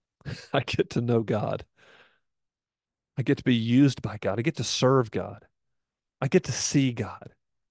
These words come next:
I get to witness his miracles. Oh, and then beyond that, I get life after death, eternal life,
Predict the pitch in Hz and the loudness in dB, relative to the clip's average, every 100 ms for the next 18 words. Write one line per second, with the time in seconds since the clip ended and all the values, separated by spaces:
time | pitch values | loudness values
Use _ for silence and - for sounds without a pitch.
0 | _ _ _ _ _ _ _ _ _ _ | _ _ _ _ _ _ _ _ _ _
1 | _ _ _ - 170 - 135 117 180 170 | _ _ _ 0 2 6 4 6 4 4
2 | 143 - 127 107 113 123 123 117 98 - | 0 2 0 0 2 4 4 0 -4 -2
3 | 165 170 123 147 190 147 139 151 190 135 | 4 6 6 4 4 4 4 4 4 2
4 | 95 - 135 185 - - - 123 135 151 | -4 -4 0 0 -2 -16 -6 -2 2 4
5 | 143 - - _ _ 120 110 117 107 113 | 2 -2 -12 _ _ -8 -4 -2 4 4
6 | - - - - 175 165 127 110 110 | 4 -4 -2 0 4 4 4 0 -2